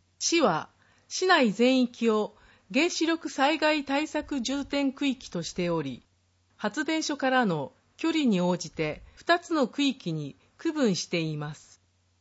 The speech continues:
ピーエーゼット、即時避難区域。発電所から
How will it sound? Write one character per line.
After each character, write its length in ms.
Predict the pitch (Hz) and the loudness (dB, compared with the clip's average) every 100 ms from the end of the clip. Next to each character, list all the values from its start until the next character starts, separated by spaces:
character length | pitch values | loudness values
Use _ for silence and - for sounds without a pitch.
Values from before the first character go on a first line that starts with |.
| _ _ _ _ _ | _ _ _ _ _
ピ 220 | - 311 320 | -2 2 4
ー 100 | 320 | 4
エ 20 | 311 | 2
ー 40 | |
ゼ 140 | 302 | 0
ッ 60 | 285 - | -4 -6
ト、 260 | - 143 - _ _ _ _ _ | -6 -6 -8 _ _ _ _ _
即 300 | - 330 262 | -8 -6 -4
時 80 | 208 | -6
避 160 | 175 190 | -4 -2
難 220 | 226 220 | -2 -2
区 140 | 220 | -4
域。 440 | 190 151 - 131 - _ _ _ _ _ _ _ _ _ _ _ _ | -6 -6 -16 -18 -18 _ _ _ _ _ _ _ _ _ _ _ _
発 280 | - 226 330 | -6 -4 -2
電 200 | 320 320 | 0 -2
所 160 | 302 294 | -2 -2
か 160 | 262 | 4
ら 340 | 247 240 233 | 6 6 2